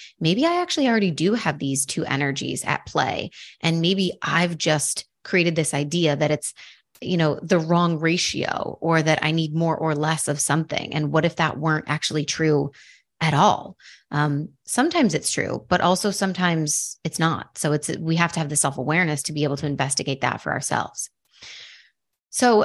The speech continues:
anyway, let's take it back a little ways, um, getting into when I was really in my hypermasculine phase and kind of, like, heading towards burnout. And so when I was in this phase of my business, these were, like, the early days of business, right?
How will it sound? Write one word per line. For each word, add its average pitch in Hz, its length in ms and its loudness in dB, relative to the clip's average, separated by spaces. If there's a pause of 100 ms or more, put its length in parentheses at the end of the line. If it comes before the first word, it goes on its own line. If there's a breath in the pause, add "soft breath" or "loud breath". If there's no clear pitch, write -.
anyway, 214 300 4
let's 185 340 2 (140)
take 233 200 2
it 220 120 0
back 156 240 0
a 165 60 -2
little 151 200 4
ways, 156 540 4
um, 156 420 0
getting 190 320 2
into 165 480 0
when 151 280 2
I 147 120 2
was 151 180 0
really 160 300 2
in 151 220 2
my 139 400 0
hypermasculine 151 840 -2
phase 143 380 0
and 143 260 -4
kind 143 220 -2
of, 139 80 -6
like, 139 180 -2
heading 147 460 -2
towards 143 580 -2 (400 loud breath)
burnout. 147 540 2
And 165 140 -2
so 160 120 2
when 175 220 2
I 226 80 4
was 214 140 2
in 190 100 0
this 180 160 -2
phase 160 240 -2
of 156 80 -4
my 151 120 2
business, 147 340 -2
these 185 200 0
were, 190 80 0
like, 165 200 0
the - 140 -10
early 156 320 2
days 143 280 0
of 139 80 -8
business, 123 420 -6
right? 156 280 0